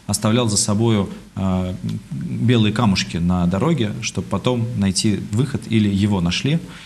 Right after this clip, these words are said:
Вот. А, и ещё другая интерпретация этой сказки, что оставлял кусочки хлеба белого.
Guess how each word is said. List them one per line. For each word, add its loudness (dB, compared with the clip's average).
Вот. 0
А, -4
и 2
ещё 0
другая 2
интерпретация 0
этой -2
сказки, 0
что -2
оставлял 0
кусочки 0
хлеба 0
белого. 0